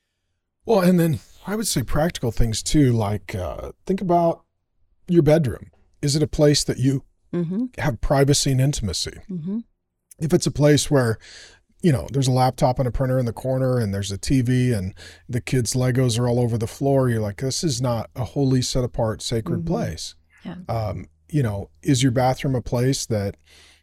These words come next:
Speaker 1: you know, when you take a shower or whatever the case may be, is there some measure of privacy? As a
Speaker 2: Mm-hmm.
Speaker 1: couple, do you get dressed up and go out and have date night and make
Speaker 2: Mm-hmm.
Speaker 1: memories and sit across the table and look at each other and, and not just do shoulder to shoulder getting tasks done, but face to
Speaker 2: Right.
Speaker 1: face building intimacy?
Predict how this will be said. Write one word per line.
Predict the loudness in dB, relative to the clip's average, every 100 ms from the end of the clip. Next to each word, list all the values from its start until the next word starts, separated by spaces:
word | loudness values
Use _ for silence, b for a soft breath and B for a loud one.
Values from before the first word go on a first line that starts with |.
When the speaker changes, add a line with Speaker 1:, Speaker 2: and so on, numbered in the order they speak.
| _
Speaker 1:
you | -8
know, | -6
when | -6
you |
take | 0 0
a | 0
shower | -2 0 2 2
or | 2
whatever | 0 0 0
the | -2
case | -2 -2 -2 -2
may | -2
be, | 0 2 2
is | 2 0
there | -2
some | -2 -4 -4
measure | -2 -2 -2 -4
of | -4
privacy? | -4 0 0 0 -6 -10 -10
As | -8 -8
a | -6
Speaker 2:
Mm-hmm. | -4
Speaker 1:
couple, | -2 0 -2 -4 B B B B -2
do | 2
you | 2
get | 2 -2 -2
dressed | -2 -2 0
up | 2 2 -2
and | -2 -2 -4
go | -2 2
out | 0 0
and | -2
have | -2 0
date | -2 -2
night | -4 -8 -8 -6
and |
make | -4 -4
Speaker 2:
Mm-hmm. | -2
Speaker 1:
memories | -2 0 0 -2
and | -6
sit | -6 -6
across | -4 -6 -6
the | -12
table | -6 -2 -2 -2
and | -2
look | -2 0
at | -2
each | -2 -2
other | -2 0 -2
and, | -2 -6 -10 b b b b b
and | 0
not | 0 -2
just | -4 -2
do | -2
shoulder | -2 0 0 2 0
to | 0
shoulder | -2 0 0 0
getting | -2 -4
tasks | 0 0 0 -6
done, | -6 -4 -6
but | -10 -6
face | -2 -2
to | -4
Speaker 2:
Right. | -4
Speaker 1:
face | -2 0 -2
building | -4 -4 -2 -2
intimacy? | -4 -4 -4 -6 -6 -8